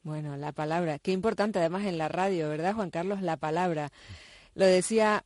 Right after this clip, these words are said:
Miguel de Unamuno, que es la persona que estamos escuchando con, con esa voz, ¿verdad? Tan peculiar, con ese sonido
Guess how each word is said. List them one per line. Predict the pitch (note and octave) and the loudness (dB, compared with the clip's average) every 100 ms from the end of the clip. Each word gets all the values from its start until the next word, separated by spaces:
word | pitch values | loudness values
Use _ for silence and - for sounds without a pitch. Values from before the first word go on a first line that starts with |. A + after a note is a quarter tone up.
| - | -6
Miguel | F3+ F#3 F3+ F3+ | -4 0 0 2
de | F3+ | 2
Unamuno, | E3+ F3 G3 G#3 C4+ | 2 2 2 2 -2
que | - | -4
es | E3 | -6
la | D3+ | -6
persona | D3+ - D#3 D3+ | -8 -10 -10 -8
que | D3+ D3 D3 | -8 -8 -8
estamos | D3 D#3+ D#3 E3 | -8 -8 -6 -8
escuchando | - E3 F3 E3 D#3+ D3+ | -8 -8 -6 -4 -4 -6
con, | E3 D#3 D3+ D3+ | -8 -8 -8 -10
con | D#3+ D#3+ | -10 -10
esa | E3 E3+ | -8 -6
voz, | D#3+ F#3+ | -6 -6
¿verdad? | E3+ D#3 F3 | -6 -6 -6
Tan | E3+ F3 | -6 -6
peculiar, | F3+ E3+ F3 F#3 | -6 -4 -2 -2
con | F#3 F3+ | -2 -4
ese | G#3 G#3 | -4 -6
sonido | - G#3 F#3 A3 G#3+ F#3+ F3+ F3 E3+ | -2 -2 0 -2 0 0 0 0 -4